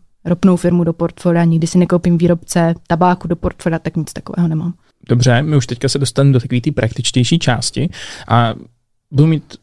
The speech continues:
Speaker 2: otázku, jak by podle tebe měl investovat mladý člověk, jde to nějak shrnout?
Speaker 1: Mladý člověk by měl investovat do akcí, pokud chce, tak část portfolia do kryptoměn. Ehm,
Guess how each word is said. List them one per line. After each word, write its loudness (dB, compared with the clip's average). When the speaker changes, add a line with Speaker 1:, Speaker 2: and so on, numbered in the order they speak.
Speaker 2:
otázku, 0
jak 0
by 2
podle 2
tebe 0
měl 0
investovat 0
mladý 2
člověk, -4
jde -4
to -4
nějak 0
shrnout? -2
Speaker 1:
Mladý 2
člověk 0
by 2
měl 4
investovat 0
do -4
akcí, -4
pokud 0
chce, -6
tak -10
část -2
portfolia -2
do -6
kryptoměn. -4
Ehm, 2